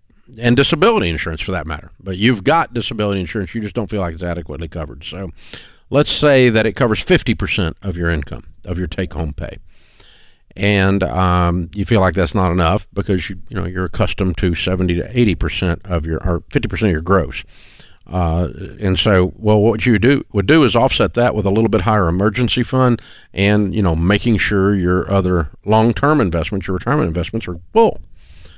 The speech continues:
'Cause if you got a half million dollars in, you know, in your four oh one K and, uh, you know, you had a disability event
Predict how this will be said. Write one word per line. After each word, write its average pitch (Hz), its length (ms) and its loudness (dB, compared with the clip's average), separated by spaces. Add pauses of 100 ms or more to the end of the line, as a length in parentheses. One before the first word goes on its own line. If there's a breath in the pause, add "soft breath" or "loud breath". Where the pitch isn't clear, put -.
'Cause 135 160 -2
if 151 60 -2
you 202 80 0
got - 140 2
a - 20 2
half 139 180 0
million 127 220 2
dollars 95 520 0
in, 98 460 -2
you 110 160 -4
know, 90 160 0
in 101 140 -2
your 92 100 -2
four 110 220 -2
oh 98 40 2
one 95 140 0
K 110 440 2
and, 90 340 -2 (760 soft breath)
uh, 85 480 0 (1120)
you 113 140 4
know, 101 100 4
you 92 300 2
had 104 160 2
a 98 40 0
disability 98 680 0
event 90 420 0